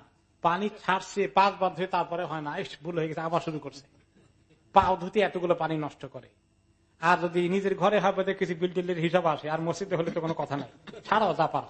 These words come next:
এইরকম কিছু লোক করে কিনা বলে। তারপরে একটু বোধহয় কি জানি মনে হয় কোনখানে শুকনো আছে কিনা, আচ্ছা আবার উজু করে, এই ওয়াস ওয়াসার রোগ আছে। তা আমার উম্মতের মধ্যে কিছু লোক এই দুই কাজে বাড়াবাড়ি করবে। কাজে খবরদার,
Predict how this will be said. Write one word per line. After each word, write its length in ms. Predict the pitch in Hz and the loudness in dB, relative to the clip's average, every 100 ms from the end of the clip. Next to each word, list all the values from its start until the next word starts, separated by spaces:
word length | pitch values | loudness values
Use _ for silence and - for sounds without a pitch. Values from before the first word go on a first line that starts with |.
| - _ - _ - 147 143 _ _ _ _ _ - _ _ - | -12 _ -20 _ -20 -20 -20 _ _ _ _ _ -20 _ _ 4
এইরকম 440 | 226 240 247 226 | 4 4 2 2
কিছু 240 | 220 - | 0 0
লোক 140 | 233 226 | 2 4
করে 200 | 196 190 | 6 6
কিনা 200 | 180 156 | 4 2
বলে। 220 | 147 123 - - - - - - - - _ - - | 0 -2 -10 -20 -18 -16 -16 -18 -20 -20 _ -20 2
তারপরে 500 | 196 196 190 196 196 | 4 6 6 4 4
একটু 440 | 196 226 - 240 | 2 0 0 -6
বোধহয় 260 | 214 214 208 - | -4 -2 -2 -2
কি 160 | 226 233 | -2 2
জানি 180 | 220 208 | 4 4
মনে 220 | 196 190 | 0 0
হয় 180 | 190 196 | -2 0
কোনখানে 380 | 196 190 208 | 0 0 -2
শুকনো 240 | 190 196 202 | -2 -2 -2
আছে 160 | 170 180 | -2 -2
কিনা, 120 | 196 | -2
আচ্ছা 240 | 185 190 | 2 2
আবার 180 | 175 175 | 4 2
উজু 160 | 156 135 | 0 -4
করে, 160 | 131 - _ _ _ _ _ - | -8 -16 _ _ _ _ _ -4
এই 100 | 175 | 0
ওয়াস 280 | 190 185 | 2 2
ওয়াসার 260 | 175 151 151 | -2 -6 -6
রোগ 180 | 143 127 | -10 -12
আছে। 280 | - - _ _ _ - - - - _ _ - | -16 -20 _ _ _ -20 -20 -20 -20 _ _ -2
তা 80 | 175 | -2
আমার 280 | 170 185 208 | 0 2 2
উম্মতের 380 | 185 180 175 170 | 0 -2 -2 -2
মধ্যে 220 | 180 180 | -2 -2
কিছু 300 | 196 180 - | -4 -6 -6
লোক 140 | 185 180 | -6 -4
এই 100 | 175 | -4
দুই 300 | 131 160 233 | -4 0 0
কাজে 520 | 220 165 147 175 233 269 _ _ | 2 0 0 -2 -4 -6 _ _
বাড়াবাড়ি 420 | 135 139 131 127 123 | -2 0 0 -6 -12
করবে। 300 | 120 110 110 | -14 -16 -18
কাজে 240 | - 135 175 | -12 -12 -10
খবরদার, 840 | - 160 175 147 165 175 143 - | -10 -8 -8 -8 -8 -6 -10 -16